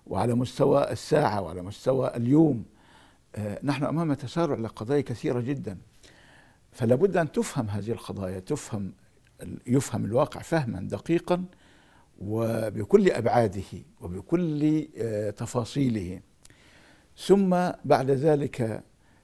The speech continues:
ينزل ما فهمه من النص الشرعي على هذا الواقع الم-،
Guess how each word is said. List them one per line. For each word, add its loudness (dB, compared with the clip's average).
ينزل 4
ما 4
فهمه 0
من -2
النص -4
الشرعي -4
على -2
هذا 0
الواقع -2
الم-، -8